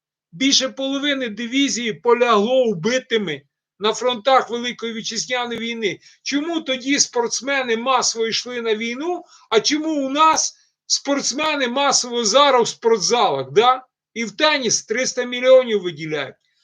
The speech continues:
Ви знаєте, я не розумію, що робиться в Україні. В Україні велика біда. Просто велика біда. Велика біда, то, що Турція пішла на союз з Росією.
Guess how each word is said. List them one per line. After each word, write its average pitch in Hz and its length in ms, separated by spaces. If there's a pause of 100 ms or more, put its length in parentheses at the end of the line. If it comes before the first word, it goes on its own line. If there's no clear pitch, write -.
(180)
Ви 185 80
знаєте, 254 480
я 220 220
не 240 120
розумію, 240 540
що 214 220
робиться 196 460
в 190 60
Україні. 180 640 (1080)
В 165 100
Україні 262 540
велика 233 480
біда. 165 560 (540)
Просто 240 500
велика 190 440
біда. 143 480 (300)
Велика 247 500
біда, 220 460
то, 214 240
що 220 220
Турція 214 800 (420)
пішла 240 460
на 226 160
союз 226 440
з 151 80
Росією. 165 720